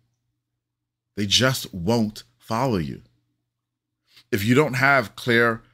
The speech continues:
direction, if you don't have great values, and if you can't communicate what it means to score, people won't know what it means to play with you. They won't know what it means to be on your team. A leader has to set that vision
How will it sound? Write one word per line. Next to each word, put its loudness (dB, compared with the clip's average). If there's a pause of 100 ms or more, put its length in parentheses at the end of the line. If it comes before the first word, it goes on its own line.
(140)
direction, 2
if -10
you 0
don't -2
have 2
great 0
values, 0
and -2
if -4
you 0
can't -8 (220)
communicate 0
what 0
it -4
means 0
to -6
score, -4
people -6
won't -6
know -2
what -2
it -4
means -2
to -10
play -4
with -4
you. -10 (800)
They 2
won't 0
know 4
what 4
it 0
means 2
to -2
be 2
on 2
your 0
team. -2 (1800)
A 0
leader 4
has 2
to -4
set 0
that 2
vision 0